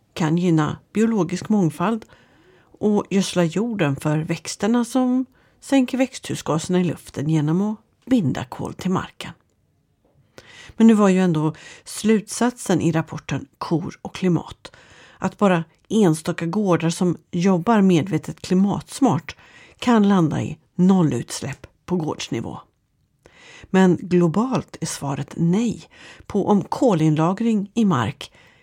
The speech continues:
kan kompensera för växthusgasutsläppen från korna. Så vad är lagom konsumtion av nötkött och mjölk?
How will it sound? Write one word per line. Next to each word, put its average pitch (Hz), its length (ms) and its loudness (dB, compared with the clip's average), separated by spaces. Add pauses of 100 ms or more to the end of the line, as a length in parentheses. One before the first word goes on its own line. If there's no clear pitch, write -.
kan 208 220 0
kompensera 214 720 -2
för 151 160 -6
växthusgasutsläppen - 1500 -8 (240)
från - 240 -6
korna. - 480 -10 (1700)
Så 214 460 2 (460)
vad 220 120 4
är 220 300 4
lagom 160 920 0 (480)
konsumtion 160 640 -2
av 107 80 -4
nötkött 151 760 -6
och 156 200 -4 (560)
mjölk? - 640 -4